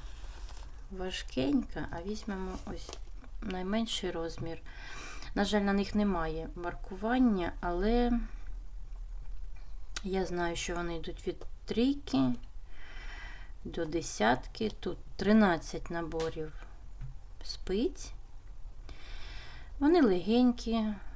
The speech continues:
гладенькі, я вже ними в'язала, мені дуже зручно, вони не розкручуються з своїх тросиків. От,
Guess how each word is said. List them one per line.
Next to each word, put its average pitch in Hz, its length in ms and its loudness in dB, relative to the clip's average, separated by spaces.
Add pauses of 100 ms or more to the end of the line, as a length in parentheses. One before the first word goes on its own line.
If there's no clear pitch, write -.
(360)
гладенькі, 180 920 2
я 170 220 2
вже 190 160 -4
ними 170 340 -2
в'язала, 170 720 -2
мені 185 260 2
дуже 160 420 0
зручно, 160 640 -2
вони 180 200 2
не 220 140 8
розкручуються 180 920 -2
з - 140 -6
своїх 156 380 -4
тросиків. 170 800 -2 (1400)
От, 180 520 0